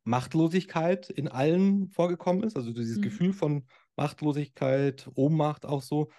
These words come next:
Speaker 1: also dass es so ein verbindendes Element gab in dem
Speaker 2: Ja.
Speaker 1: Moment, wo alle sagten, „Hey, I feel you“,
Speaker 2: Mhm.
Speaker 1: ähm, wo dann die Erlaubnis damit geliefert wurde,
Speaker 2: Ja.
Speaker 1: äh, dann auch ein Späßchen zu machen.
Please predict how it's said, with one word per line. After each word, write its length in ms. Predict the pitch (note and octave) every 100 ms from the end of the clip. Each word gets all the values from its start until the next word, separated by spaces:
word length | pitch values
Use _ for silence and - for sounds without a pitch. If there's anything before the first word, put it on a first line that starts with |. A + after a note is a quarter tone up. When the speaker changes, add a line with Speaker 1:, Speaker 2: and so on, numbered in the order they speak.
| - -
Speaker 1:
also 140 | B2
dass 120 | C3+
es 100 | B2+
so 80 | -
ein 240 | - D3+ F#3
verbindendes 500 | D#3+ C#3+ D#3+ C#3+ B2
Element 440 | C3 B2+ C3 D3
gab 220 | C3 B2+
in 100 | B2
dem 140 | A#2+ B2
Speaker 2:
Ja. 280 | B2+ A#2+ A#2+
Speaker 1:
Moment, 240 | C3 B2+ _ _ _ _ _ -
wo 100 | B2
alle 200 | B2+ B2+
sagten, 280 | A#2+ A2+ A2
„Hey, 340 | G#2+ G#2 - F#2+
I 80 | G2+
feel 280 | - A2+
you“, 360 | G2+ G2 A2 - _ _ _
Speaker 2:
Mhm. 260 | G#3 G3 A3+
Speaker 1:
ähm, 560 | A2 - G2+ G#2 G#2 - _ _
wo 260 | G#2 G#2+ B2+
dann 280 | C3 B2+ G2
die 100 | B2
Erlaubnis 460 | A2+ A#2 A#2+ A#2+
damit 320 | A#2 G#2+ G#2 -
geliefert 380 | A2 A2 A2+ G2+
wurde, 380 | G2+ G2+ G2+ -
Speaker 2:
Ja. 260 | G#3 G3+ -
Speaker 1:
äh, 120 | G#2+
dann 180 | G#2 G2
auch 160 | G2
ein 140 | - F#2+
Späßchen 460 | - A2 - F2+
zu 120 | F#2+ G2+
machen. 380 | F#2 - G#2